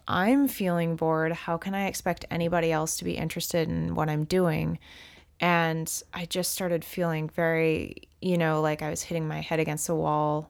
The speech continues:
with repetition. And then I stumbled across,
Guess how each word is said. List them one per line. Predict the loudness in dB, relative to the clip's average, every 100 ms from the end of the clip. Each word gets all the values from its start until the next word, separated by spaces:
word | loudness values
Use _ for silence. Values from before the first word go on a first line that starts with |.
| _
with | -6 -6 0
repetition. | 0 0 -4 -2 0 2 0 0 -4 -8 -20 -20 -20 -20 -8 2
And | 4 6 4
then | 4 2 -2
I | -4 -4
stumbled | -2 0 0 0
across, | -2 -2 0 0 -2 -6 -8